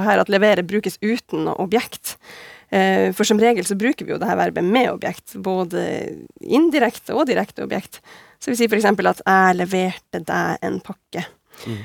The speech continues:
Speaker 1: Eh, og her brukes det jo levere om å bringe noe til noen, eller å overrekke noe.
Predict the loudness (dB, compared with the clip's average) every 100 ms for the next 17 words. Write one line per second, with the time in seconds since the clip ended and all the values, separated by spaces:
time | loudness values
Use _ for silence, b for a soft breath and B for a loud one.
0 | B -2 4 4 4 4 2 2 2 2
1 | 2 2 0 0 2 4 4 4 2 2
2 | 2 2 4 4 4 2 0 0 2 2
3 | 2 0 -2 0 2 4 2 0 -6 -10
4 | -10 -8 -8 -10 -12